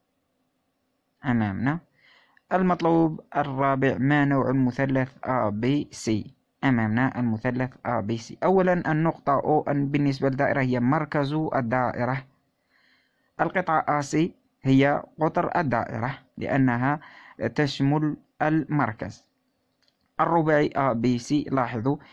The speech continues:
فيه ضلعان متقابلان، كل ضلعان متقابلان متقايسان وأربع زوايا قائمة، إذن هو مستطيل.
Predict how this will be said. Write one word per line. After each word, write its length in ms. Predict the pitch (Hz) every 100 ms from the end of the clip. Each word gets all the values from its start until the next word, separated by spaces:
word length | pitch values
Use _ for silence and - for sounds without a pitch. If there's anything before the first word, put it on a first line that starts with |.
| - _
فيه 460 | - 147 127 135 131 - -
ضلعان 580 | 123 127 131 120 113 131
متقابلان، 760 | 131 123 120 117 113 117 139
كل 200 | 135 131
ضلعان 340 | 117 117 120 113
متقابلان 600 | 120 120 117 113 117 117
متقايسان 500 | 113 110 110 127 131
وأربع 380 | - 117 110
زوايا 300 | 104 117 117
قائمة، 380 | 117 87 - 131
إذن 300 | 110 127 139
هو 320 | 123 127 143 -
مستطيل. 600 | 147 - 139 113 87